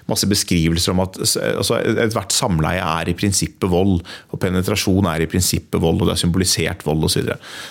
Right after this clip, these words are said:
Dette er en, en, en tradisjon innenfor, eh, radikal feminisme. Og, og det, og greia var at dette var jo populært på deler av venstresiden veldig lenge, <laughs> inntil Julie Bindel da benyttet det samme overfor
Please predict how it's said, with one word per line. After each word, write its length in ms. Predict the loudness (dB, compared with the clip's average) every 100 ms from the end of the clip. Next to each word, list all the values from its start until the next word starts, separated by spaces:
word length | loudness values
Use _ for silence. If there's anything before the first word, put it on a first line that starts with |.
| -4
Dette 160 | -2
er 80 | 0
en, 100 | -2 0
en, 80 | -2 0 0
en 120 | 0 2
tradisjon 720 | 0 2 0 2 4 4 4
innenfor, 480 | 2 0 0 -2 -4 -14 -8
eh, 160 | -4 -2
radikal 360 | 0 0 -2 0
feminisme. 400 | 0 0 -2 -6 -8 -14 -14 -6 2
Og, 280 | 2 2 -2
og 160 | -2 0
det, 160 | 0 2
og 80 |
greia 240 | 0 0 2
var 160 | 2
at 80 | 0 0 -2
dette 200 | 0 2
var 120 | 2
jo 80 | 2 -2
populært 560 | 0 2 2 0 -2
på 80 | 0
deler 160 | 2 2
av 80 | 0
venstresiden 460 | 0 0 2 2 2
veldig 160 | 2
lenge, 280 | 0 0 0 0 0 -2 -2
<laughs> 400 | -6 -6 0 2
inntil 400 | 2 0 0 2
Julie 160 | 2 2
Bindel 420 | 2 2 2 2
da 180 | 2 0 -2 -10 -20 -20 -10
benyttet 640 | -4 0 2 2 2 -2 0
det 80 |
samme 400 | 0 0 0 0 -2 -8 -20 -4
overfor 520 | -2 -2 0 0 -2